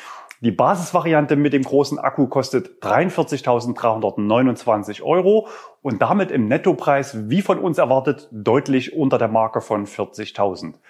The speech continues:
Somit sind sehr wahrscheinlich alle aktuellen I D vier mit sechstausend Euro bafa förderfähig.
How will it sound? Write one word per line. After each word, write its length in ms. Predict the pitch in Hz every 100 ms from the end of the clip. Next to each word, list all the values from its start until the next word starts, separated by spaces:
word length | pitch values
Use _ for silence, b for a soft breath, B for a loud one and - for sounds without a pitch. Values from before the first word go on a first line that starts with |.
| B
Somit 380 | - 123 202 190
sind 220 | 170 143
sehr 260 | 107 117 180
wahrscheinlich 560 | 175 151 151 147 - 139
alle 240 | 180 160
aktuellen 640 | 170 - 175 165 147 131 127
I 160 | 139
D 140 | 139 131
vier 360 | - 143 135 117
mit 420 | 107 117 170 -
sechstausend 720 | - 143 - 127 120 123 -
Euro 320 | 127 107 110
bafa 480 | - 101 98 101 95
förderfähig. 840 | - - 107 95 101 98 92 -